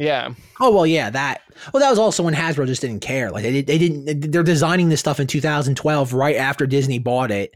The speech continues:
Speaker 2: And Disney
Speaker 1: Yeah.
Speaker 2: didn't know what, Lu-, Disney Lucasfilm had no idea what was happening. They were too busy, like, throwing the three D prints of Attack of the Clones and Revenge of the Sith in the garbage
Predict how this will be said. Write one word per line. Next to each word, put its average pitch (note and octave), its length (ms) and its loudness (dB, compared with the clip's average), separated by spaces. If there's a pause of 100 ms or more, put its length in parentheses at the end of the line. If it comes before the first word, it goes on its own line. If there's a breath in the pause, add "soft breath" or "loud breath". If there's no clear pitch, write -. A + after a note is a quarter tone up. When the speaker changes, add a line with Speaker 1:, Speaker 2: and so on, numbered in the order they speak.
(340 soft breath)
Speaker 2:
And D3 120 0
Disney D#3+ 220 2
Speaker 1:
Yeah. D3 40 0
Speaker 2:
didn't C#3+ 160 -2
know C3+ 140 0
what, C3 260 -2 (400)
Lu-, B2+ 160 -4
Disney D#3 360 0
Lucasfilm D3 380 0
had C3 140 0
no D3+ 240 4
idea C#3+ 220 0
what A#2 100 0
was A2+ 80 -4
happening. B2+ 380 -2
They A#2 80 0
were C3+ 40 2
too D3+ 160 0
busy, C3+ 480 0 (300 loud breath)
like, C#3 140 -2
throwing D3+ 440 0
the C#3+ 60 -2
three D3 240 0
D C#3 180 0
prints C#3+ 400 -2
of C3+ 280 0
Attack C#3+ 320 -2
of D#3 40 -4
the C#3+ 60 -2
Clones C#3+ 320 0
and B2+ 60 -2
Revenge C3+ 260 0
of C3 60 0
the - 20 -6
Sith C#3 220 -2
in C#3+ 100 -2
the A#2+ 60 -2
garbage A#2 640 -2